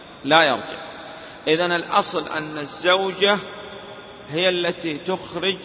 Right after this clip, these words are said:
زكاة الفطر من مالها، وإن أحسن الزوج إلى الزوجة وأخرج الزكاة بعد أن توكل منها، يعني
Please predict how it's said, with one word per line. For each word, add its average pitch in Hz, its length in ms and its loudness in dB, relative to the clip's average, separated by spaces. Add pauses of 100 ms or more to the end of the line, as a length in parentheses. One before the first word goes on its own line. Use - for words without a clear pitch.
(160)
زكاة 156 420 2
الفطر 135 360 -6
من 139 220 -4
مالها، 127 380 4 (1000)
وإن 165 460 4
أحسن 170 680 0
الزوج 151 520 2
إلى 143 200 -2
الزوجة 147 600 2
وأخرج 165 520 2
الزكاة 156 540 0
بعد 156 420 4
أن 170 360 0 (1600)
توكل 165 500 2
منها، 160 340 0 (260)
يعني 143 260 0